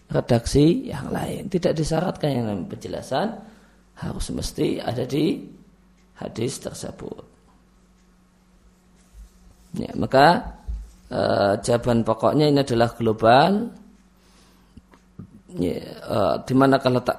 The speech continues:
pengingkarannya, hendak Nabi jelaskan. Dan kita jumpai dua hadis yang menunjukkan, eh, perempuan itu bermasalah dengan perhiasan emasnya manakala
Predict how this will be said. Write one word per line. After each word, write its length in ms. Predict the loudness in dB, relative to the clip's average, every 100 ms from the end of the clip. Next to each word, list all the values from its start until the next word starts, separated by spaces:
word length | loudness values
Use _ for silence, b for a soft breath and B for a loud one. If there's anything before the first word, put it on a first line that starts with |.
| 0
pengingkarannya, 720 | 2 2 2 4 4 6 4 4
hendak 160 | 2 2
Nabi 220 | 0 -2
jelaskan. 580 | -2 2 0 4 6 6 6 2 -12 -20 _ _ _ -20 _ _ _ _ b b b b _ _ _ _ _ _ _ _ _ _ -12
Dan 140 | 0 2
kita 220 | 2 2
jumpai 640 | 2 2 4 6 6 4 0 -14 -20 _ -20
dua 320 | -4 2 2 2
hadis 320 | 2 2 4
yang 160 | 2
menunjukkan, 540 | 2 2 0 2 2 2 -2 -6 B B B B B _ -14
eh, 640 | -12 -10 -10 -10 -10 -10
perempuan 480 | -6 -6 0 0 0
itu 80 | -4
bermasalah 640 | -4 -2 -2 -2 -2 -2
dengan 500 | -4 -2 -2 -2 -4 -8 -16 -20 -12
perhiasan 480 | -6 0 0 0 -2 0
emasnya 320 | -4 -2 -2
manakala 720 | 0 0 2 2 2 -2 -12